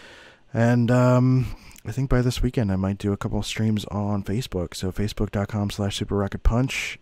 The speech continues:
And, uh, we're also on Twitch at Super Rocket Punch. I think it's the full spelling for Twitch. I don't know. I haven't really used Twitch yet, so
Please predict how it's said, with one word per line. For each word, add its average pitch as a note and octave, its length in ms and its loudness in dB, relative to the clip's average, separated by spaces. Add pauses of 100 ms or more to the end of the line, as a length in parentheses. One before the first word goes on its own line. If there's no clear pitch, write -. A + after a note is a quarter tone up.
And, G2 380 -4
uh, F#2 240 -4 (480)
we're F#2 180 -2
also A2 320 0
on G2 160 -2
Twitch - 560 0
at A#2 160 -2
Super - 280 -2
Rocket A#2+ 360 -2
Punch. - 560 0 (180)
I - 60 -6
think F#3 240 2
it's - 140 0
the C#3 100 0
full C3+ 1000 6
spelling D3 720 0 (800)
for C#3 120 -4
Twitch. - 440 0
I B2 60 0
don't A#2+ 80 2
know. G#2 80 2
I F#2+ 40 0
haven't G#2 200 -2
really G#2 220 -2
used G2 460 -4
Twitch - 280 -4
yet, A2 240 -2
so F#2 320 -6